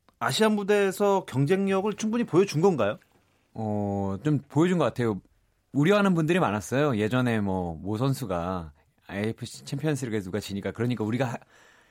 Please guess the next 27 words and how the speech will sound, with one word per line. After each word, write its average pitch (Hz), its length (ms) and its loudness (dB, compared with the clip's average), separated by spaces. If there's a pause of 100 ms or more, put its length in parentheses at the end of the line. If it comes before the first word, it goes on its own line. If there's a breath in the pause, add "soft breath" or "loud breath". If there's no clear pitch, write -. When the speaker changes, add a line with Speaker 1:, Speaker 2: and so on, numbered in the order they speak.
(100 soft breath)
Speaker 2:
한다고 151 380 0
했잖아. 123 280 0
뭐 110 100 2
이럴 147 180 4
정도로, 120 640 2 (280 loud breath)
아, 104 260 -2
아시아 120 200 -2
챔피언스리그에 143 920 0
대한 131 440 0 (220 soft breath)
이 117 140 -2
자존심, 135 580 -2
국가적 123 340 2
Speaker 1:
음. - 20 -2
Speaker 2:
자존심, 113 380 -2
리그 139 240 0
자존심이 123 540 -2
걸려 113 280 0
있어서 131 500 -2
Speaker 1:
네. 98 160 -4 (400 loud breath)
Speaker 2:
이 127 120 2
두 127 120 -2
팀을 170 220 -2
걱정하는 143 340 -2
목소리가 120 320 -2
좀 123 100 -4
컸거든요. 117 680 0
그런데 135 560 0